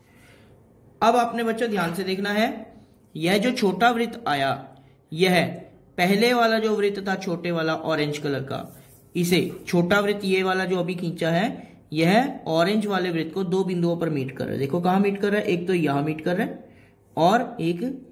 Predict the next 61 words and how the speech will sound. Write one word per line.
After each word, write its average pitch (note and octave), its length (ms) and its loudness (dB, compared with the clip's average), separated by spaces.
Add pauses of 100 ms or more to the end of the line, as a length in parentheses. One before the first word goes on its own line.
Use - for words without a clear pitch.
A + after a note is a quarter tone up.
(120)
यहाँ D3 340 -4
meet C3+ 180 -4
कर C3+ 100 -8
रहा B2 80 -4
है, - 60 -6
कर F3+ 100 2
रहा A#3 80 6
है C#4+ 60 4
ना? D4+ 100 2
देखो C4+ 240 2
हरे G3+ 260 4
वाला G3 300 2
और F#3+ 120 -2
ये F#3+ 140 2
छोटे F3 320 -4
वाला, D#3 180 -2
बड़े D#3+ 280 0
वाले G3 200 2
की G3 120 -4
बात F3 240 -2
नहीं E3+ 120 -4
हो C3+ 100 -4
रही, B2+ 140 -6 (420)
ये E3 100 4
अभी E3+ 200 4
जो G#3+ 140 4
छोटा F#3+ 320 0
वृत्त G3 240 0
खींचा A3 380 0 (260)
और D#3+ 120 0
ये G3 80 6
orange D#3+ 400 0
वाला, B2+ 220 -4 (420)
ये D#3+ 80 -2
देखो F#3+ 260 0
ये G3+ 180 6
दो F#3+ 180 2
बिंदुओं D3 380 0
पर, - 360 -10 (200)
ये D#3 280 2
दो F3 240 2
बिंदुओं D#3 440 2
पर E3 120 0
meet C3+ 260 -6
कर C#3 160 -8
रहे E3+ 140 -2
हैं। - 440 -4
इन G#3+ 140 4
दोनों A3+ 260 4
बिंदुओं E3+ 300 0
को E3 100 -2
हम E3+ 140 0
B C3 160 -4
से G3 560 -6
मिला D3 360 0
देंगे, C3 540 -6 (800)
इन D3+ 180 -4
दोनों D3+ 300 2
बिंदुओं C#3+ 360 0
को C3+ 140 -2
हम G3 440 0